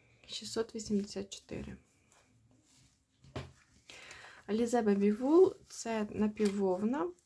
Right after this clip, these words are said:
Тут сорок відсотків вовни, двадцять акрилу і два, ні, сорок відсотків вовни, сорок акрилу і двадцять бамбуку. Ось, ось цей колір сто шістдесят один, а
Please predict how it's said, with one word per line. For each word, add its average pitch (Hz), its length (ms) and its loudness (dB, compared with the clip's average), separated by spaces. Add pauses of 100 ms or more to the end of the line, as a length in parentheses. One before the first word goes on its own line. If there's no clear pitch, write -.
Тут 208 220 -10
сорок 202 340 -2
відсотків 202 640 -10
вовни, 285 520 2
двадцять 202 720 -4
акрилу 262 640 -4
і 190 120 -8
два, 202 300 -8 (440)
ні, 208 320 4 (180)
сорок 214 380 -4
відсотків 190 460 -10
вовни, 233 400 2
сорок 190 440 -6
акрилу 247 480 -2
і 185 40 0
двадцять 196 440 -6
бамбуку. 190 540 -6 (1040)
Ось, 190 520 -4
ось 214 240 -6
цей 220 280 2
колір 190 520 -2 (120)
сто - 300 -4
шістдесят 190 760 -6
один, 196 560 -4 (200)
а - 240 -8